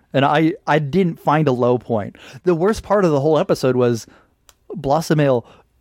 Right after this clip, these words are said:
beating up a defenseless Brass. Well, no, the worst part of the episode was Brass calling him Mister Metabee. But other than that, this was, like, pretty solid the entire time.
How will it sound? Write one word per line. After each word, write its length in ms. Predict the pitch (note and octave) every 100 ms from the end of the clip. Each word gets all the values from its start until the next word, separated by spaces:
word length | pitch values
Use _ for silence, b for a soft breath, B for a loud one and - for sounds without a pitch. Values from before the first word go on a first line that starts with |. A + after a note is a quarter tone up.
| - A2+ - _ _
beating 360 | D3+ D#3+ D#3+ C#3
up 180 | C3+
a 40 | C3+
defenseless 580 | B2 - B2 A#2+ A2+ -
Brass. 480 | - A2 G2 G2 -
Well, 260 | F#3 D#3+ B2
no, 260 | C3+ B2 G2+ B -
the 80 |
worst 160 | D3+ E3+
part 140 | G3+
of 20 | C#3+
the 80 |
episode 280 | D3 - C#3
was 100 | A#2+
Brass 360 | A2+ C3 B2+ C3+
calling 280 | - C3 B2
him 260 | B2 A#2 A#2+
Mister 320 | B2 - A2
Metabee. 560 | A2 G#2 G2 - C3+ B B B2
But 160 | D3 D#3+
other 260 | F3+ C#4 D3
than 180 | C#3+
that, 320 | D#3 F3+ D3 D3
this 260 | E3 -
was, 140 | C#4+ A3
like, 300 | D3 C3 - B B B -
pretty 300 | - F#4+ C4
solid 480 | - - G3 D#3 B2
the 120 | B2+
entire 320 | A#2+ F#3+ E3+
time. 440 | - C3 G2+ G#2+